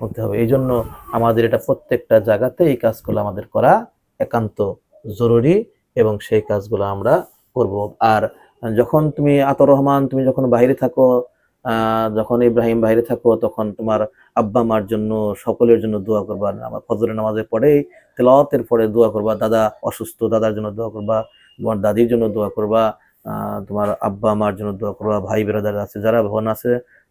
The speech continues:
দোলাভাই যারা আছে, সকলের জন্য দোয়া করবা যে, "আল্লাহ, তাদেরকে তুমি সুস্থতা করে দাও, তাদের সুখে রাখো, সকল বালা মুসিবত থেকে দূর রাখো।" এইভাবে তাদের জন্য কি করবা? প্রতিদিন দোয়া করবা। যারা মৃত্যুবরণ করেছে তাদের জন্য তোমরা দোয়া করবা। করা যাবে না ইনশাল্লাহ?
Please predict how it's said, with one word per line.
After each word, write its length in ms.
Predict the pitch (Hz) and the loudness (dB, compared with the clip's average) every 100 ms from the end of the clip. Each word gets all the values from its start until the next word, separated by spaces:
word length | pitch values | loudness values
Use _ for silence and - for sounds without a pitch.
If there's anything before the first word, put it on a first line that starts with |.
| - | -12
দোলাভাই 480 | 98 110 110 113 110 | -4 2 4 6 4
যারা 200 | 107 107 | 2 0
আছে, 200 | 104 143 | 0 -4
সকলের 420 | - - 156 143 | -8 -6 0 0
জন্য 320 | 123 117 110 92 | 0 -2 -4 0
দোয়া 140 | 117 110 | 2 2
করবা 380 | 107 107 104 - _ _ | 2 -2 -2 -4 _ _
যে, 60 | 113 | -4
"আল্লাহ, 200 | 104 101 | -2 -4
তাদেরকে 380 | 107 104 101 107 | -6 -8 -8 -10
তুমি 120 | 104 | -12
সুস্থতা 440 | - 101 110 110 101 | -14 -12 -12 -10 -8
করে 180 | 107 | -8
দাও, 220 | 98 117 113 | -8 -8 -10
তাদের 200 | 98 104 101 | -10 -12 -12
সুখে 380 | - 107 - | -14 -8 -4
রাখো, 380 | 104 104 110 107 - _ - | -2 -4 -4 -6 -8 _ -8
সকল 240 | 110 113 | -2 -2
বালা 240 | 101 107 120 | 0 2 4
মুসিবত 380 | 131 - 110 107 | 2 0 -2 -2
থেকে 120 | 104 | -6
দূর 180 | 98 107 | -6 -4
রাখো।" 360 | 107 - 107 110 _ _ - | -6 -6 -8 -8 _ _ 0
এইভাবে 260 | 139 131 117 | 4 6 6
তাদের 200 | 113 110 | 4 2
জন্য 180 | 110 | 0
কি 140 | 104 139 | 0 2
করবা? 360 | 180 147 101 - | 6 6 4 2
প্রতিদিন 760 | 151 147 117 151 160 139 117 107 _ _ _ 110 | 0 2 4 6 6 4 2 -4 _ _ _ -8
দোয়া 280 | 101 117 | 2 4
করবা। 240 | 107 107 107 | 4 2 4
যারা 160 | 113 | 4
মৃত্যুবরণ 520 | 120 139 - 127 113 107 | 4 2 2 2 2 0
করেছে 420 | 107 101 117 110 | -4 0 0 0
তাদের 260 | 107 107 | 0 -4
জন্য 140 | 104 101 | -4 -6
তোমরা 240 | 101 101 | -6 -8
দোয়া 220 | 98 107 | -6 -8
করবা। 320 | - - - - - | -8 -14 -16 -8 2
করা 120 | 127 | 4
যাবে 140 | 143 | 6
না 60 | 147 | 4
ইনশাল্লাহ? 400 | 143 151 156 | 2 4 4